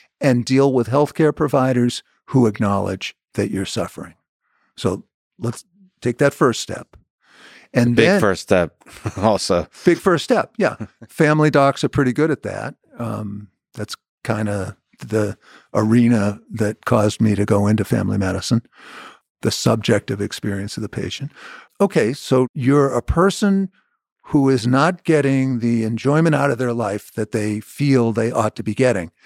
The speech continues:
Speaker 1: Now let's figure out why. And whether that means some time with a social worker, some time with a psychiatrist, some time with a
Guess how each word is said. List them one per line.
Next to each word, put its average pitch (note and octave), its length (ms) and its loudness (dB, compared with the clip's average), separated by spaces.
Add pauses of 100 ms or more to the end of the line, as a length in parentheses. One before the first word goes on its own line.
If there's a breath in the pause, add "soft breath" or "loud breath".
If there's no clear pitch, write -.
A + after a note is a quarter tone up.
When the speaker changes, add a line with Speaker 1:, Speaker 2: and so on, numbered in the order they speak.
(320 loud breath)
Speaker 1:
Now E3+ 300 4
let's D3 440 0 (140)
figure D3 500 2
out C#3 180 2
why. D3 460 -4 (560)
And B2+ 220 2
whether B2+ 380 4
that B2+ 240 0
means B2 300 2
some A2+ 220 -4
time A#2+ 280 -2
with A2 120 -4
a A2 60 -6
social F#3 380 0
worker, G3 440 0
some G#2+ 200 -10
time A2+ 320 -8
with A2+ 160 -6
a G#2+ 340 -8
psychiatrist, D#3 720 0
some A2+ 200 -4
time A#2 240 0
with A2 140 -2
a G#2+ 160 0